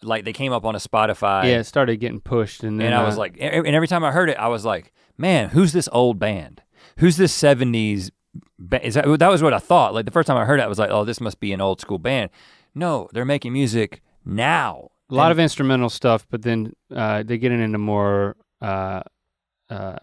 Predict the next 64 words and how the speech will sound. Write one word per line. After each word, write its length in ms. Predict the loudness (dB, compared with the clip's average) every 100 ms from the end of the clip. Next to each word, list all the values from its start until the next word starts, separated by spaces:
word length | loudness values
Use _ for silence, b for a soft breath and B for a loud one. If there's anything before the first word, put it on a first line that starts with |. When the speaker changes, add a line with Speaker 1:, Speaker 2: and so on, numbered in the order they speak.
| -20 _ _ _ -20
Speaker 2:
vocals 540 | -2 0 0 -4 -8 -10
too. 320 | -8 -8 -10 -4
And 100 | 2
Speaker 1:
They're 100 | 4
Speaker 2:
they 40 |
Speaker 1:
doing 120 | 4
Speaker 2:
did, 60 | 2
Speaker 1:
some 80 | 2
Speaker 2:
they 80 | 4
did 100 | 4
an 120 | 4
album 400 | 4 4 2 0
with 160 | -2 -2
Speaker 1:
collaborations, 80 |
yeah. 140 | -4 0
Speaker 2:
Leon 300 | 2 2 0
Speaker 1:
Yeah. 60 |
Speaker 2:
Bridges. 720 | 0 2 2 2 0 -2 -12 -20 b b b b
Um, 460 | 2 4 2 0 -6
the 100 | -8 -2
Paul 240 | 2 2
McCartney 640 | 0 0 0 0 -2 -4
album 380 | -2 -2 -2 -6
that 100 | -8
just 180 | -12 -10
came 200 | -8 -6
out, 200 | -8 -6
they 120 | -4
got, 160 | -4 -6 _ _ _ _ _ _ _ _ -10
they 80 | -4
got 140 | -2 -2
a 20 |
song 300 | -2 -4 -2
on 140 | -4
that, 220 | -2 -2
and 80 | -4
it's, 180 | -6 -6
Speaker 1:
Yeah. 80 | -8
Speaker 2:
it, 180 | -10 -10
it 140 | -8 -2
sounds 220 | 0 0
like 140 | -2
a 60 | -4
Khruangbin 440 | -6 -6 -4 -6
song, 380 | -6 -4 -4 -6 -14 _ _ _ _ -10
and 180 | -6
it 60 | -4
just 200 | -4 0
has 180 | 0 0
a 40 |
little 360 | 0 0 0 0
bit 120 | -2
of 100 | -6
Paul 160 | -4 -6
McCartney 360 | -4 -6 -8 -6
vocal. 420 | -6 -6 -8 -10
It 80 | -6
doesn't 220 | -6 -6
sound 260 | -8 -6 -6
the 100 | -6
other 140 | -6
way 100 | -6
Speaker 1:
Oh, 80 | -6
Speaker 2:
around. 300 | -4 -6